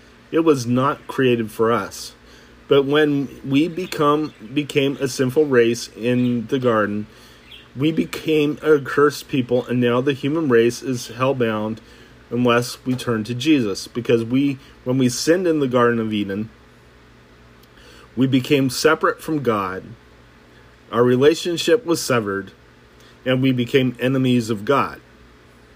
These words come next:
because we became a sinful race. And now we're bound for hell because of that.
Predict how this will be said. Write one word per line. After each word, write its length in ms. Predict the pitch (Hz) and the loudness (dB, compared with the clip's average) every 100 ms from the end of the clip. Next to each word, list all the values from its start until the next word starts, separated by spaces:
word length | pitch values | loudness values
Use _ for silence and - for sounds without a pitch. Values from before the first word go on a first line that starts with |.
| - - - - - | -20 -20 -20 -20 -2
because 280 | 143 123 | 0 2
we 160 | 113 123 | 0 0
became 440 | 113 120 113 120 | 0 -2 0 0
a 40 | 113 | 0
sinful 420 | - 120 110 113 | -2 -4 0 0
race. 540 | 110 151 82 - - - - - - - - - _ - - - - - - - - - | 2 0 0 -14 -18 -20 -20 -20 -20 -20 -20 -20 _ -20 -20 -20 -20 -20 -20 -20 -20 -6
And 160 | 127 131 | -2 2
now 220 | 147 156 | 4 4
we're 140 | 139 | 2
bound 380 | 135 127 123 120 | 4 2 2 0
for 160 | 123 131 | 0 0
hell 300 | 160 147 120 | 2 4 4
because 380 | 123 127 156 123 | 2 2 2 2
of 80 | |
that. 240 | 98 78 | -4 -8